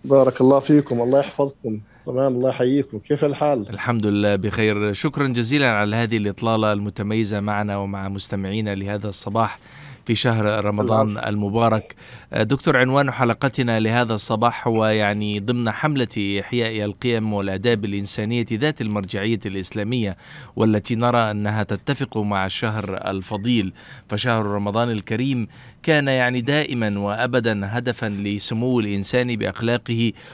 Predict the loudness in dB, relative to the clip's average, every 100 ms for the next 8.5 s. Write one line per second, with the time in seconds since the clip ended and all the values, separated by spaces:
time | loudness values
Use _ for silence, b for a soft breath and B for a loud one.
0 | B 0 4 4 4 2 0 0 2 0
1 | 0 0 -2 0 0 2 0 -2 -2 -2
2 | -2 0 -2 -2 -4 -2 0 0 0 0
3 | 0 0 0 0 0 0 -4 B B B
4 | 0 2 2 -2 -6 -4 -4 -4 -4 -2
5 | 0 0 0 -2 -2 -2 -2 0 0 0
6 | -2 -4 -4 -2 0 0 2 2 2 2
7 | 2 0 0 -2 -2 -4 -4 -4 -4 -2
8 | 0 -2 -2 -2